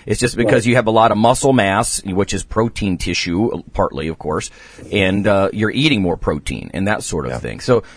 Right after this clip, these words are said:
Speaker 1: you have to be careful interpreting some of these tests. I mean, I, I suppose a physician would say, if you're really concerned about iron overload,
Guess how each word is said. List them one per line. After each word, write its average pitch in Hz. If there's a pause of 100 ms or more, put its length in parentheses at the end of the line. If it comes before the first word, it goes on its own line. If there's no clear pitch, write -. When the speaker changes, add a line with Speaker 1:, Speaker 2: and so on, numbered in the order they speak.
Speaker 1:
you 135
have 165
to 117
be 110
careful 120
interpreting 95
some 87
of 80
these 76
tests. 92
I 98
mean, 98
I, 110
I 110
suppose 120
a 95
physician 104
would 90
say, 101
if 95
you're 92
really 123
concerned 107
about 92
iron 90
overload, 80